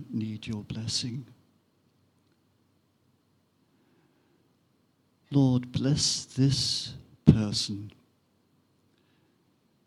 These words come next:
with your safety and security, with your kindness and your mercy,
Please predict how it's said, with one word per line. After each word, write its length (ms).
with 180
your 140
safety 840
and 180
security, 920
with 160
your 220
kindness 1000
and 200
your 160
mercy, 640